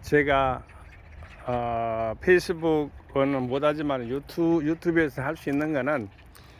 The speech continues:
댓글을 달지 않게 차단시켜 놓았어요. 아, 이유는 제 능력의 한계입니다.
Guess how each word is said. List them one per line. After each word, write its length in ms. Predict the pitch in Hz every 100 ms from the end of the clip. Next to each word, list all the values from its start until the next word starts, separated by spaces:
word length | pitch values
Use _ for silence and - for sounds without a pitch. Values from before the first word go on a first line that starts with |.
| - - -
댓글을 760 | 131 131 196 180 151 160 190 - - - - - - - - - - - - - - - - -
달지 380 | - - 156 156
않게 480 | 139 147 147 120 95 - - - -
차단시켜 640 | - 214 214 208 - - 175
놓았어요. 340 | 117 - - - - - - - - - - - - - - - - - - - - - - - - - - - -
아, 160 | - 127
이유는 680 | 135 170 208 170 147 208 214 - - - - - - - - - - -
제 240 | - 185
능력의 440 | 165 175 208 175
한계입니다. 760 | 156 190 214 202 165 120 101 -